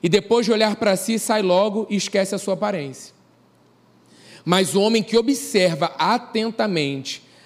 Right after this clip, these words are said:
a lei, né, a palavra do Senhor, perfeita,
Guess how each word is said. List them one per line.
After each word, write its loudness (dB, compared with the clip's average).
a 2
lei, 4
né, 0
a -2
palavra 0
do -8
Senhor, -2
perfeita, -2